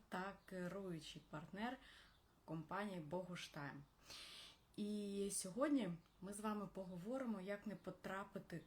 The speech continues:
до пастки комфорту. Це прикольно. А, я можу сказати, що працюючи з людьми, які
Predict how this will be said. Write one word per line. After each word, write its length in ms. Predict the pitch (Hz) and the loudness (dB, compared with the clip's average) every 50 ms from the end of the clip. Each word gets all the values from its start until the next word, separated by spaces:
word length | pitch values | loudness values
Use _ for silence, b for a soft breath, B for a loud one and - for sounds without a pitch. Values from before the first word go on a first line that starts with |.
| - - | -8 -8
до 220 | 175 160 196 190 | -4 -4 -4 -4
пастки 500 | 185 - - 165 156 170 - - - - - | -4 -4 -2 -2 -2 -2 -4 -6 -12 -18 -12
комфорту. 680 | - - 180 185 175 - - 160 147 - - - - - - - - - - - - - - - - - - - | -6 -4 -4 -4 -4 -4 -4 -6 -6 -6 -8 -12 -14 -16 -16 -18 -20 -20 -20 -20 -20 -20 -20 -20 -20 -20 -14 -8
Це 240 | - - 233 247 294 | -4 0 0 0 2
прикольно. 560 | - 285 269 - - - 180 165 156 151 151 - - - B B B B B B B B B B B B | 4 4 4 4 2 0 0 0 0 -2 -6 -8 -12 -14 B B B B B B B B B B B B
А, 360 | - - 170 170 170 170 165 160 156 | -2 0 2 4 4 4 2 2 2
я 160 | 170 185 214 233 | 4 4 6 6
можу 300 | 233 214 208 196 190 175 | 4 2 2 0 -4 -6
сказати, 640 | - - - 170 165 208 226 262 254 - - 185 | -6 -4 -4 -2 0 2 2 2 0 -2 -4 -4
що 680 | 180 - - - 180 180 175 175 175 170 165 170 165 160 - | -4 -4 -4 -2 0 0 0 0 0 0 0 0 0 -2 -2
працюючи 720 | - 170 175 175 - 220 214 208 208 202 - - - 180 | -4 -4 -2 -2 0 0 0 0 0 -2 -2 -4 -4 -2
з 120 | 170 156 175 | -2 -2 -2
людьми, 480 | 185 190 185 185 185 180 175 160 151 147 B B B B B B B B B B - | -2 -2 -2 -4 -2 -2 -2 -2 -2 -4 B B B B B B B B B B -4
які 840 | 165 170 180 180 - - - 196 202 202 202 202 202 190 190 190 | -2 -2 -2 -2 -4 -6 -6 -2 0 0 2 2 4 6 6 6